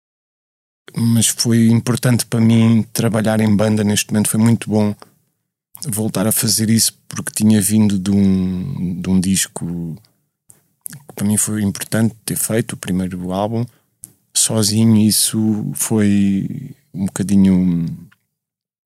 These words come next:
puxado para mim e demorei a,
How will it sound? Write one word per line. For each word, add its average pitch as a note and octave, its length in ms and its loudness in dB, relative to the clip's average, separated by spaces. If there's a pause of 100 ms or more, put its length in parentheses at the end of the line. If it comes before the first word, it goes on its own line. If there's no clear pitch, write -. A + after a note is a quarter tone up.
(260)
puxado - 440 -2
para G#2 120 -4
mim G2+ 260 2 (1120)
e A2 40 -6
demorei G2+ 540 2
a, F#2 360 -4